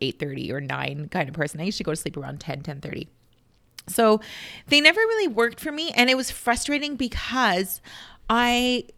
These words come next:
saw the value in it. Like, there was value in it, and there was such a good feeling that was coming out of them, and, and I knew that I had to do something, and this was a good way to start. So I'm gonna share with you, um,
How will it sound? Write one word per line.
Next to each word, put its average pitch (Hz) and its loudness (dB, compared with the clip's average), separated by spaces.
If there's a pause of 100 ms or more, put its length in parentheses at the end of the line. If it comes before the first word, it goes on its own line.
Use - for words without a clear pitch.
saw 262 0
the 330 0
value 208 4
in 139 -4
it. 127 -6
Like, - 0
there 220 8
was 220 4
value 185 4
in 165 2
it, 156 -4
and 160 -2
there 170 2
was 170 2
such 214 -2
a 233 -2
good 196 -2
feeling 180 0
that - -4
was 170 -6
coming 160 -4
out 131 -2
of 170 -6
them, 214 -2
and, 175 -2 (760)
and 202 4
I 202 4
knew 208 0
that 247 4
I 226 6
had 202 -2
to 196 -8
do 180 -4
something, 180 -2
and 151 -6
this 165 -6
was 180 -6
a 175 -4
good 156 -4
way 143 -4
to - -8
start. - -6
So 170 6
I'm 196 8
gonna 247 2
share 185 0
with 175 -2
you, 165 2 (840)
um, 151 0